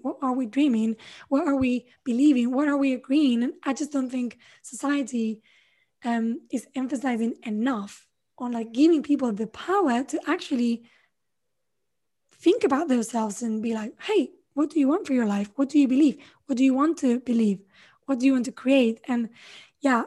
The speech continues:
I guess obviously that's where I think conscious creation is gonna come in.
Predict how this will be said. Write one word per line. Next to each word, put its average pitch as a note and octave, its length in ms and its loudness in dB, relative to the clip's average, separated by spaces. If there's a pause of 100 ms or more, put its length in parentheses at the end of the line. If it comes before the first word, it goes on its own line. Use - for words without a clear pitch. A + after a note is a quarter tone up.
I C4 80 0
guess C#4 360 0 (360)
obviously A3+ 380 -2
that's A3 280 -6
where B3 260 -2
I A3 100 -4
think A3+ 300 -6
conscious A3+ 320 -6
creation A3+ 380 -2
is G#3+ 120 -4
gonna A3 200 -6
come A#3 240 -6
in. B3+ 280 0